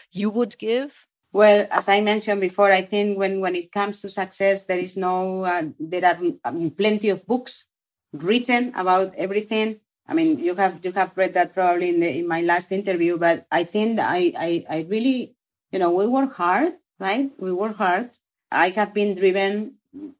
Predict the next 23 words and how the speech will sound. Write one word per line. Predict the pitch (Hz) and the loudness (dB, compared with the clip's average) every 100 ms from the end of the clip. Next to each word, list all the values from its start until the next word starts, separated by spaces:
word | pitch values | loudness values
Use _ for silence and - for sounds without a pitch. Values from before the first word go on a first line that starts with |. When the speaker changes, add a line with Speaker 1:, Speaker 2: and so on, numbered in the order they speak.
| 226 | -14
Speaker 2:
mostly | - 175 185 208 226 226 | -10 -2 -2 -2 -4 -4
by | 190 185 170 - | 0 0 0 -4
purpose | - 190 190 214 214 - | 0 0 0 -2 -4 -4
and | 185 185 - - | -4 -4 -8 -10
achievements, | 175 - 196 214 226 254 247 - | -10 -2 -2 -2 -2 -2 -4 -4
right? | 180 226 - _ _ - | -2 -2 -8 _ _ -12
You | 165 208 | -6 -4
before | 220 240 - 208 | -4 -4 0 0
said, | 208 214 202 196 - _ - | 0 2 2 0 -6 _ -8
uh, | 170 170 | -4 -4
when | 170 180 196 | -2 0 2
you | |
are | 202 | 2
a | 208 | 2
C | 208 214 208 | -4 -6 -4
E | 180 | -2
O, | 180 | -2
you | 180 | -4
have | 180 175 | -6 -8
the | 175 | -8
power | - 170 175 180 | -2 -2 -2 -8
to | 165 | -14
transform. | - 170 - 185 175 165 | -8 -8 -6 -4 -4 -4